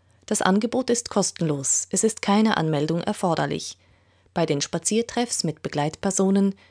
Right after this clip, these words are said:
sind auch Menschen mit einer Demenzerkrankung willkommen. Bitte wenden Sie sich bei Fragen an Alzheimer Obwalden Nidwalden. Auskunft Prosenektute Nidwalden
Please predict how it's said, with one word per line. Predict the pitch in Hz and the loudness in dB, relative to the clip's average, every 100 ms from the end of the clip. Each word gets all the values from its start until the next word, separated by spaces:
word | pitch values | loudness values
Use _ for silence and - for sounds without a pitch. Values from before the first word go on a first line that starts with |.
| _ | _
sind | - 214 | 0 2
auch | - - | 0 -2
Menschen | 180 147 - 175 | -2 -2 -2 -2
mit | 180 | -2
einer | 185 196 | 0 0
Demenzerkrankung | 196 175 156 156 - 156 - 156 - 165 160 | 0 0 0 -2 -6 -6 -4 -4 -2 -2 -2
willkommen. | 156 - 160 143 - _ _ _ _ _ _ _ | -2 0 0 -2 -8 _ _ _ _ _ _ _
Bitte | 220 220 269 262 | 0 2 2 4
wenden | 196 202 220 | 4 6 6
Sie | 214 226 | 4 2
sich | 247 - | -4 -4
bei | 185 | -4
Fragen | 170 151 143 156 202 | -2 0 2 2 0
an | 208 185 185 | 2 0 0
Alzheimer | 165 151 - - 170 175 185 208 - | 0 0 -2 -4 -2 0 0 -2 -2
Obwalden | 165 160 160 156 180 208 | -2 0 0 2 2 2
Nidwalden. | 202 190 - 147 143 147 127 - _ _ _ _ | 4 2 4 2 2 -2 -4 -8 _ _ _ _
Auskunft | - 170 156 - 226 277 - - - - | 0 2 2 0 0 0 -6 -16 -16 -10
Prosenektute | - 160 - 151 - 185 - | -2 0 0 -2 -4 -4 0
Nidwalden | 180 220 220 214 214 220 220 | 0 2 2 2 4 2 2